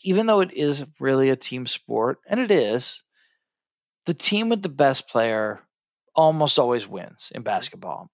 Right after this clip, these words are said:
And that is just not true in other sports. Um, and I don't, I don't know if Chris Paul can be the best player in the N B A over the course of the next, say, two months.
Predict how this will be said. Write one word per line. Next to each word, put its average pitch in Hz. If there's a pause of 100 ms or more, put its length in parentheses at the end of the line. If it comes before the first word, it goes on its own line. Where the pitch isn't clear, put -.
And 139
that 156
is 139
just 175
not 139
true 139
in 101
other 101
sports. - (580)
Um, 107 (1300)
and 123 (420)
I 151
don't, 190 (500)
I 151
don't 165
know 185
if 170
Chris 185
Paul 165
can 135
be 135
the 139
best 139
player 123
in 131
the 127
N 127
B 117
A 123 (120)
over 127
the 127
course 127
of 123
the 120
next, 117
say, 113
two -
months. 123